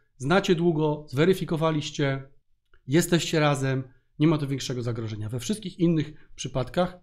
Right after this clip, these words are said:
używajcie prezerwatywę. Chroncie swoich żołnierzy, bo może skończyć się to nieprzewidywaną i niezaplanowaną ciążą, która ustawi wasze dalsze życie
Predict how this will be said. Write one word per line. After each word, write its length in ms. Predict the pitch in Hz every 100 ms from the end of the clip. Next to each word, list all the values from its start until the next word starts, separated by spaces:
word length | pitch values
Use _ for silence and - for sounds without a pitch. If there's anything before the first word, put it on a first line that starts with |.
| -
używajcie 920 | 151 151 139 147 156 - 160 156 - -
prezerwatywę. 800 | 131 135 127 120 120 117 98 92 - _ -
Chroncie 800 | - 165 170 170 175 170 170 - _
swoich 480 | - 165 156 151 131
żołnierzy, 720 | 127 127 131 123 156 196 190 - _
bo 180 | 131 127
może 340 | 139 180 170
skończyć 480 | 160 - 151 151 147
się 240 | - 139
to 380 | 123 165 175 - - - - - _ -
nieprzewidywaną 1080 | 143 170 208 - 214 196 190 190 196 190
i 160 | 196 143
niezaplanowaną 1040 | 131 175 202 196 180 170 165 160 156 156 - - _ _
ciążą, 460 | - 175 139 117 - -
która 540 | - 175 170 170 170 -
ustawi 460 | 202 - 202 202
wasze 500 | 175 170 175 165 165 -
dalsze 360 | 151 160 -
życie 560 | 131 147 - 151 151 -